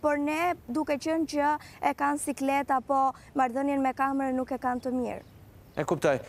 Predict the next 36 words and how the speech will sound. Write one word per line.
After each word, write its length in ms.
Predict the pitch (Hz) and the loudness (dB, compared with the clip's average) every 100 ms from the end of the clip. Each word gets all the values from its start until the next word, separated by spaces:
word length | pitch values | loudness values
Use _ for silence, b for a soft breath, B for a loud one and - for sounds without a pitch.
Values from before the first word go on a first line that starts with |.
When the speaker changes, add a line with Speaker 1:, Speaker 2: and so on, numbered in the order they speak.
| B - | B 0
Speaker 2:
Mirë, 320 | 214 202 190 | 4 4 4
ë, 260 | 175 175 - | 4 4 4
Edlira, 460 | 170 165 175 160 - | 2 4 6 4 2
nëse 460 | 165 196 185 - 196 190 185 180 175 170 | 2 4 4 6 8 8 8 6 4 2
gjithsesi 460 | 170 208 202 202 170 | 2 4 4 4 2
ti 120 | 208 | 2
nuk 160 | 208 | 2
kishe 280 | - 202 202 | 2 2 4
dot 180 | 196 185 | 4 4
mundësi 340 | 190 175 202 | 2 2 2
sot 420 | 180 190 170 - - - | 4 4 2 -4 -10 2
herët 280 | 180 180 165 | 4 4 4
në 80 | 165 | 4
mëngjes, 440 | 165 160 208 208 | 4 6 4 4
Elbasani 720 | 190 175 170 202 190 190 175 B B B - | 4 4 4 4 4 4 2 B B B -4
duket 260 | 180 202 185 | 2 4 4
se 180 | 202 190 175 | 6 6 8
refuzon 560 | 185 190 196 160 185 160 | 6 4 2 6 4 4
që 120 | 151 | 2
të 120 | - | -2
flas 300 | 156 143 127 - | 2 4 4 0
përpara 400 | 139 139 135 123 | 2 4 4 4
kamerave, 640 | 151 143 139 131 120 113 B B B | 2 4 4 4 4 2 B B B
duke 240 | 135 151 143 | 0 2 2
qenë 160 | 165 151 | 2 4
ne 140 | 147 | 4
edhe 120 | 139 | 4
live. 300 | 143 196 254 220 | 6 6 6 4
Megjithatë, 400 | 190 214 185 175 | 4 4 4 4
ditën 260 | 220 214 | 4 4
e 40 | 185 | 4
djeshme 300 | 208 220 190 | 4 4 2
ti 80 | 180 | 4
ke 100 | 180 | 4
marrë 240 | 202 202 | 4 4
një, 240 | 190 170 | 4 2